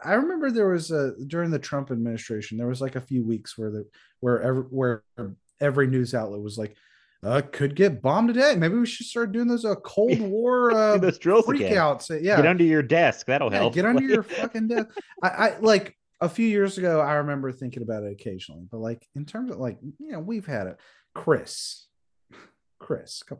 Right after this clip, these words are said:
Speaker 1: Christopher, come on. We've had a
Speaker 2: <laughs>
Speaker 1: pandemic. We,
Speaker 2: Yeah.
Speaker 1: there are aliens now. Um, there <laughs>
Speaker 2: But we established nobody cared about the aliens. Remember, we were like, "Ah, the aliens." It's like, who
Speaker 1: Yeah.
Speaker 2: cares? <laughs> I don't know. I think, honestly,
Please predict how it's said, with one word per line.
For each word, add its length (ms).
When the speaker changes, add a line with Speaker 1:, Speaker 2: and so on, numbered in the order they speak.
Speaker 1:
Christopher, 720
come 120
on. 80
We've 200
had 200
a 100
Speaker 2:
<laughs> 0
Speaker 1:
pandemic. 800
We, 140
Speaker 2:
Yeah. 140
Speaker 1:
there 220
are 300
aliens 720
now. 540
Um, 520
there 300
<laughs> 60
Speaker 2:
But 100
we 120
established 440
nobody 200
cared 160
about 140
the 120
aliens. 360
Remember, 240
we 120
were 140
like, 120
"Ah, 180
the 120
aliens." 480
It's 20
like, 100
who 60
Speaker 1:
Yeah. 60
Speaker 2:
cares? 220
<laughs> 140
I 60
don't 80
know. 120
I 100
think, 260
honestly, 480